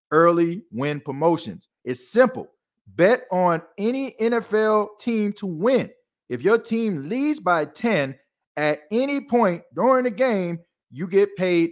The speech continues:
instantly, even if your team loses. Download the DraftKings Sports app now and use the promo code State of Saints and get two hundred dollars in free bets instantly. Okay? So, DraftKings dot com, search,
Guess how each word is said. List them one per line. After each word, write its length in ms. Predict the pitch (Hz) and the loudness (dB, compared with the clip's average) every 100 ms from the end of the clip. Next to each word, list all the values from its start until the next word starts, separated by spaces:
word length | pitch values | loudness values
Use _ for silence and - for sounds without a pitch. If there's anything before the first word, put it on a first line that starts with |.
| - | -4
instantly, 600 | 190 196 160 127 95 - _ _ 233 | -6 -6 -6 -8 -8 -14 _ _ -8
even 420 | 254 254 247 240 | -6 0 0 2
if 180 | 190 180 | 0 2
your 140 | 160 160 | 0 -2
team 500 | - 139 135 131 - | -4 -6 -6 -8 -12
loses. 640 | 185 202 214 170 143 - - _ _ _ | -4 0 0 0 -2 -4 -12 _ _ _
Download 480 | 131 233 233 214 214 | 4 6 6 4 2
the 60 | 160 | 2
DraftKings 520 | 170 202 190 185 175 | 2 2 2 -2 -4
Sports 340 | - 214 208 208 | 0 2 2 -2
app 260 | 202 208 185 | -2 0 0
now 460 | 208 226 220 220 220 _ _ | 0 4 4 2 -2 _ _
and 200 | 143 151 | -4 -2
use 160 | 160 160 | -4 -4
the 80 | 131 | -2
promo 360 | 180 165 156 | 0 2 0
code 300 | 156 160 151 | 2 0 0
State 300 | - 160 151 | -4 -2 -2
of 100 | 139 | -2
Saints 360 | - 190 202 214 | -2 -2 -2 -4
and 140 | 147 131 | -8 -4
get 260 | 127 123 | -4 -6
two 220 | - 196 | -8 -4
hundred 280 | 180 170 165 | -2 -2 -2
dollars 340 | 151 156 156 123 | 0 0 -2 -6
in 80 | |
free 260 | 110 175 170 | -8 -8 -8
bets 420 | 123 156 170 - - - | -2 2 2 0 -12 -2
instantly. 680 | 294 302 - 196 160 107 _ _ _ _ | -2 -2 -2 -2 -2 -8 _ _ _ _
Okay? 400 | 120 135 208 220 - _ _ | -6 0 4 2 0 _ _
So, 400 | - 190 110 - _ - | 4 6 4 -2 _ 2
DraftKings 540 | 165 196 202 202 196 180 | 6 6 4 2 2 4
dot 280 | 180 170 | 4 4
com, 460 | 175 214 220 226 240 _ _ _ _ _ _ _ _ _ _ _ _ | 4 6 6 4 -2 _ _ _ _ _ _ _ _ _ _ _ _
search, 360 | - 190 180 | 0 4 4